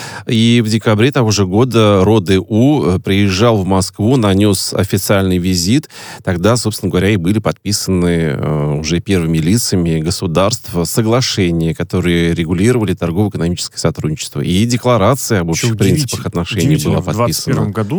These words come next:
Speaker 2: осознавать, что ещё в девяностом между Россией и Кореей не было дипломатических отношений.
Speaker 1: Не было.
Speaker 2: Вот так.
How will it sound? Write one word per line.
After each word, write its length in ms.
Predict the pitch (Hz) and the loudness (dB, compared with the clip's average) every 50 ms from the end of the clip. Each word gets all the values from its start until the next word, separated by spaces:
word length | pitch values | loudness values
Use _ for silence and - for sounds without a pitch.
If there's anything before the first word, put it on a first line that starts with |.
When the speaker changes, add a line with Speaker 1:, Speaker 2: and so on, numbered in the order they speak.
| 254 277 233 _ _ | -4 -6 -10 _ _
Speaker 2:
осознавать, 760 | - 117 110 - - 123 107 90 98 95 92 95 139 196 - - | -10 -8 -8 -6 -4 -6 -6 -4 -4 -4 -2 -2 -4 -4 -6 -10
что 240 | - - - - 120 | -12 -12 -10 -6 -6
ещё 340 | 107 104 120 123 - - 139 | -4 -4 -2 -2 -2 -2 -4
в 100 | 98 92 | -6 -8
девяностом 840 | 90 90 117 139 123 117 101 107 143 202 208 - - 117 95 85 - _ _ _ _ _ _ - | -8 -4 -4 -2 0 0 0 0 0 -2 -2 -4 -6 -6 -8 -8 -10 _ _ _ _ _ _ -10
между 240 | 113 98 92 101 104 | -8 -8 -6 -6 -6
Россией 300 | 107 107 - - 143 127 | -6 -4 -4 -4 -4 -4
и 20 | |
Кореей 260 | 110 - 113 120 127 | -4 -2 -2 -2 -2
не 60 | 123 113 | -2 -2
было 160 | 110 107 110 | -2 -2 -2
дипломатических 760 | 101 104 - 117 113 110 110 107 - 127 110 - - - - | -4 -4 -4 -4 -2 -2 -2 -4 -4 -6 -6 -6 -8 -8 -10
отношений. 600 | 104 - - 98 - - - 151 190 160 113 - _ _ _ | -10 -10 -10 -10 -10 -8 -6 -4 -4 -4 -6 -8 _ _ _
Speaker 1:
Не 260 | - 82 82 82 85 | -6 -4 -2 -2 -2
было. 340 | 85 80 90 98 117 131 - _ _ - | -2 -2 0 0 0 -2 -4 _ _ -14
Speaker 2:
Вот 120 | 120 113 _ | -14 -14 _
так. 280 | - - 104 - - | -10 -12 -12 -12 -14